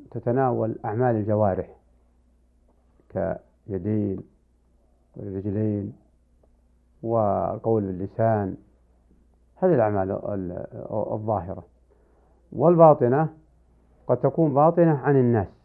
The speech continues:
يعمل لله لكن أخفى عمله عن الناس، فلا يراه الناس، فلا يراه الناس. وقد، وقد تتناول النية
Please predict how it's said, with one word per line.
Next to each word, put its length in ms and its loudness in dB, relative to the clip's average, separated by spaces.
يعمل 460 0
لله 500 0
لكن 540 2
أخفى 280 2
عمله 560 -2
عن 120 -6
الناس، 240 -6
فلا 260 4
يراه 300 4
الناس، 240 -2
فلا 180 2
يراه 300 2
الناس. 240 -2
وقد، 640 2
وقد 300 2
تتناول 840 2
النية 640 2